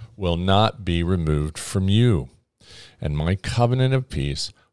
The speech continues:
will not be shaken, says the Lord who has compassion on you. O afflicted one, storm-tossed and not comforted, behold, I will set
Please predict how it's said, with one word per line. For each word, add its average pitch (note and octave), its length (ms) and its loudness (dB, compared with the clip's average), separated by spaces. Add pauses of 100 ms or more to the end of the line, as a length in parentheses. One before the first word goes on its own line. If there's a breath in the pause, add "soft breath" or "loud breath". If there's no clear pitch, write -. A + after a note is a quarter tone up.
will D2 140 -4
not C#2 200 0
be E2+ 120 -4
shaken, C#2+ 600 -6
says C#3+ 300 2
the C#3 80 2
Lord A#2+ 400 4
who A#2+ 120 4
has G2+ 160 4
compassion F#2+ 560 -2
on A#2+ 220 2
you. D2+ 200 -2 (440)
O B2 180 6
afflicted A#2+ 500 0
one, D#2 380 -2
storm-tossed - 920 0 (400)
and G#2 240 0
not A#2 380 2 (100)
comforted, F2 580 0 (220 soft breath)
behold, A#2 420 2
I D3+ 240 4
will C#3+ 220 2
set - 420 0